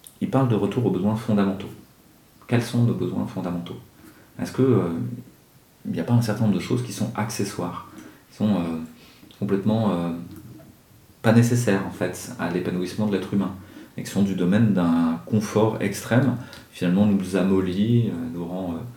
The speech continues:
les esclaves de ceux qui nous donnent ces, ces jouets et ces, et ce confort, et de revenir aux besoins fondamentaux.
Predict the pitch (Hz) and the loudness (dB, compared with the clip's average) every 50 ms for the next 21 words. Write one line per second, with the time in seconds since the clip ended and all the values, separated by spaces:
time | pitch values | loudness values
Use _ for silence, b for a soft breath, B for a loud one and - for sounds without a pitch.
0 | B B B B B B B B - - - 90 92 87 90 95 92 - - 104 | B B B B B B B B -12 -6 -2 0 2 2 2 0 0 0 0 2
1 | 101 107 104 92 92 85 - - 98 98 - 90 87 90 85 95 98 101 101 101 | 2 2 2 2 -2 -2 -2 -2 -2 -2 0 -2 -2 0 2 2 4 4 2 2
2 | - 87 87 85 85 85 85 85 85 - - 87 85 85 87 92 95 101 104 98 | 0 -2 -2 0 -2 -2 -2 -4 -6 -4 -4 -6 -6 -4 -2 0 0 2 2 0
3 | 92 92 - - 90 87 - 98 - - - - - - - - - 123 - B | -2 -4 -4 -4 -2 -2 0 -2 -2 -4 -4 -6 -6 -2 0 0 0 0 -2 B
4 | B B B B B B B B B B B - - - - 87 101 101 104 117 | B B B B B B B B B B B -10 -6 -6 -2 0 0 2 6 6
5 | 117 117 107 90 98 98 104 104 101 - 101 95 92 95 95 - - 95 | 6 6 6 6 4 4 4 2 0 0 0 0 0 0 0 -2 -6 -8